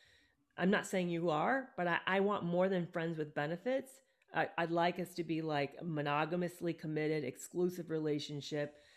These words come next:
uh, uh, and something that we see this as being long-term.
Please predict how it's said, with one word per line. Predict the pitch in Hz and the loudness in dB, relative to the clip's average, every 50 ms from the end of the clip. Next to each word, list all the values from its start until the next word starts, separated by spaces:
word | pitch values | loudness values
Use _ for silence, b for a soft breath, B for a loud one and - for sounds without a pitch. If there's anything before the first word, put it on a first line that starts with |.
| b b b b b - | b b b b b -6
uh, | 156 156 147 147 - - | -2 -2 0 -2 -2 -4
uh, | 165 151 - | -6 -6 -6
and | - 160 156 151 151 | -4 -4 -4 -4 -2
something | - - 175 165 156 180 170 165 | -2 -2 -2 0 0 -2 -2 -2
that | 156 156 - 147 | -2 -2 -2 0
we | 151 160 156 151 151 | 0 0 0 -2 -2
see | - - 180 175 | -4 -6 -6 -4
this | 156 165 165 165 - | -2 -2 -2 -2 -4
as | 151 147 | -8 -6
being | 139 160 156 147 147 | -4 -4 -2 -2 -2
long-term. | 147 147 151 156 160 160 151 - - - 175 165 156 143 139 139 143 | -2 0 2 2 2 0 -2 -4 -6 -4 -2 -2 0 0 -2 -4 -6